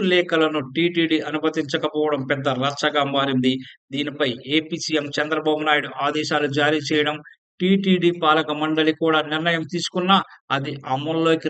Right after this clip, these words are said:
రాకపోవడంపై తెలంగాణకు చెందిన బీజేపీ ఎంపీ రఘునందన్ రావు అసహనం వ్యక్తం చేశారు. తిరుమలలో మీడియాతో మాట్లాడిన ఆయన,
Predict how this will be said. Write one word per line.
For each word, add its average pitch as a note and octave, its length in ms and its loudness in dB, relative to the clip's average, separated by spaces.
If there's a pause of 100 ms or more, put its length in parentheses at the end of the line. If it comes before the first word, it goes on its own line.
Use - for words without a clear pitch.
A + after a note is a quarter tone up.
రాకపోవడంపై D3 840 0 (380)
తెలంగాణకు D3 680 0 (100)
చెందిన D3 260 0 (140)
బీజేపీ C#3+ 460 2 (100)
ఎంపీ C#3 200 -4 (200)
రఘునందన్ D3 680 -2
రావు G3 180 0 (360)
అసహనం E3+ 680 -2
వ్యక్తం C#3 400 -2
చేశారు. B2 400 0 (440)
తిరుమలలో D#3+ 600 4 (140)
మీడియాతో D#3 380 2 (120)
మాట్లాడిన D3+ 420 2 (220)
ఆయన, F3 220 4